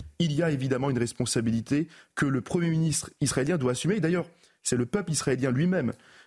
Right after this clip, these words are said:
qui, euh, le demande et qui aujourd'hui s'insurge face à l'inaction du gouvernement israélien.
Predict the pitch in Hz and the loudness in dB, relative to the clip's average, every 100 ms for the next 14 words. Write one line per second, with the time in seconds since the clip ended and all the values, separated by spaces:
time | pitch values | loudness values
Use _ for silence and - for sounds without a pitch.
0 | - - 165 143 131 117 117 143 135 127 | -8 -2 0 2 2 2 2 2 0 0
1 | 135 208 - 147 - 147 131 139 180 - | 0 0 0 -2 -2 -2 0 0 0 0
2 | 131 - 214 165 120 - - - 156 127 | 0 0 0 0 -6 -14 -8 -4 0 2
3 | 160 170 - 190 196 147 143 131 131 139 | 2 0 0 0 2 2 2 0 0 0
4 | 131 139 165 | 0 0 0